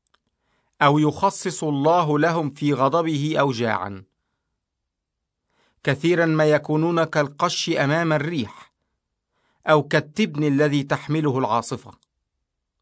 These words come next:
تقولون: "يحفظ الله عقاب الشرير لأبنائه،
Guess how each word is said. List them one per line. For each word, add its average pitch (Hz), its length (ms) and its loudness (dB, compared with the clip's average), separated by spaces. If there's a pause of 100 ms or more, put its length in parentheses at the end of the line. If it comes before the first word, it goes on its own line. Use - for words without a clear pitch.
(1700)
تقولون: 156 720 -2 (1000)
"يحفظ 147 480 2
الله 151 480 2
عقاب 151 460 0
الشرير 143 600 -2
لأبنائه، 139 840 -4